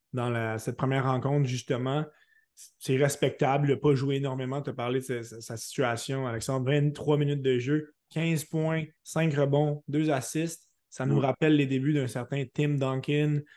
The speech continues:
Speaker 1: avec les Spurs. On a vu ça passer, euh, aujourd'hui. Donc, c'est, Duncan vient pas juste de se retirer, mais les Spurs ont tellement eu de succès avec ce, ce, ce pivot-là. Euh,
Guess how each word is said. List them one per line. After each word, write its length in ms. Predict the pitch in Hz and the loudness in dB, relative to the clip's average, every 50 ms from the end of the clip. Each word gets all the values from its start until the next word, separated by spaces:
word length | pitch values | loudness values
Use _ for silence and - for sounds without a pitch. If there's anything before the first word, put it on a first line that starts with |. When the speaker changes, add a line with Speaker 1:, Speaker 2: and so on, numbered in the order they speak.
| _ _ _ _ - | _ _ _ _ -8
Speaker 1:
avec 300 | 123 127 131 135 131 143 | -4 0 0 0 0 2
les 160 | 131 127 123 | 0 0 0
Spurs. 420 | 120 - - 147 147 151 143 139 | 0 -2 0 2 4 4 4 2
On 60 | 135 131 | 0 -4
a 40 | |
vu 80 | 127 120 | -4 -6
ça 160 | 117 - 143 | -4 -6 -6
passer, 540 | 131 - 127 117 117 113 - - 143 147 143 | -4 -4 -4 -4 -4 -4 -4 -2 0 0 2
euh, 160 | 131 123 120 123 | 2 0 0 -2
aujourd'hui. 560 | 120 123 120 117 113 113 117 127 147 156 156 - - - - - _ - | -2 -2 -4 -4 -6 -6 -4 -2 -2 -2 -4 -6 -18 -20 -20 -20 _ -8
Donc, 240 | 131 127 127 127 117 | -6 -4 -2 -2 -2
c'est, 320 | - - 147 131 120 - - _ _ _ _ _ _ _ _ _ - | -4 -4 -4 -4 -4 -6 -12 _ _ _ _ _ _ _ _ _ -8
Duncan 400 | 135 131 131 139 135 - 160 160 | -6 -4 -2 -2 0 0 2 2
vient 180 | 151 143 143 135 | 2 4 2 2
pas 160 | 110 151 143 | 2 2 2
juste 160 | 139 151 143 | 2 2 2
de 60 | 131 123 | 0 -2
se 160 | 120 135 135 | -4 -4 -4
retirer, 560 | 120 127 131 131 - 143 139 131 131 151 160 | -4 -4 -6 -6 -4 -4 -2 0 2 2 2
mais 120 | 151 131 | 0 0
les 120 | 120 120 117 | -2 -4 -4
Spurs 420 | - - - 156 151 156 151 143 | -6 -6 -4 -2 0 0 0 -2
ont 140 | 127 117 - _ | -6 -8 -10 _
tellement 520 | - 160 160 165 170 165 156 135 123 127 | -4 -2 -2 0 0 0 -2 -2 -4 -4
eu 100 | 131 143 | -4 -6
de 40 | 143 | -8
succès 760 | - - - - 117 - - - - - 135 139 147 143 - - - _ _ _ _ _ - | -10 -14 -14 -14 -10 -8 -8 -6 -2 0 0 0 0 -2 -6 -12 -20 _ _ _ _ _ -4
avec 460 | - 127 131 127 123 139 143 147 143 | -2 0 0 2 2 2 2 2 0
ce, 260 | - - - 131 117 113 | -2 -6 -6 -4 -4 -4
ce, 160 | 110 - - - | -6 -10 -16 -18
ce 220 | - - - - 123 | -18 -14 -8 -8 -8
pivot-là. 920 | 110 - - - - 156 135 127 139 147 135 135 131 131 131 139 147 147 147 - - - _ _ _ _ - | -8 -8 -10 -4 -2 -2 0 2 2 2 2 2 2 2 2 2 0 -2 -4 -10 -20 -20 _ _ _ _ -14
Euh, 240 | 120 107 107 117 110 | -14 -12 -12 -10 -12